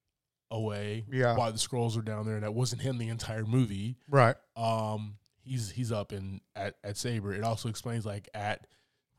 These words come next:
Speaker 1: for Secret Invasion, where he beams down from, where the hell he beams back up to,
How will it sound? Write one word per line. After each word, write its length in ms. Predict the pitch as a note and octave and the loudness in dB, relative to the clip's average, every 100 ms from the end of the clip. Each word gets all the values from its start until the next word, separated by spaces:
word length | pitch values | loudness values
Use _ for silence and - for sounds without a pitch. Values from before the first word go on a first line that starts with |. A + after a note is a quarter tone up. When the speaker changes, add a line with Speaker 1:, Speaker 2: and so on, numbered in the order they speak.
| - | -8
Speaker 1:
for 120 | A#2+ | -4
Secret 280 | - A#2 A2 | 0 0 0
Invasion, 720 | G#2+ A2+ B2+ A#2 A2 G#2 G2 _ _ _ _ _ G#2 | 0 2 4 4 4 0 -6 _ _ _ _ _ -16
where 160 | A2 | -10
he 180 | G#2+ A2 | -6 -6
beams 420 | G#2+ B2 A#2+ A#2 | -2 2 4 4
down 280 | G#2+ A2 B2 | 2 2 0
from, 280 | - G#2 G2+ | 0 -2 0
where 100 | A2 | 0
the 60 | A2+ | 0
hell 80 | A2+ | 0
he 80 | |
beams 240 | G#2+ B2+ B2 | 0 0 0
back 220 | B2+ A2+ | -2 -2
up 100 | A2+ | -4
to, 240 | - A#2+ | -4 -4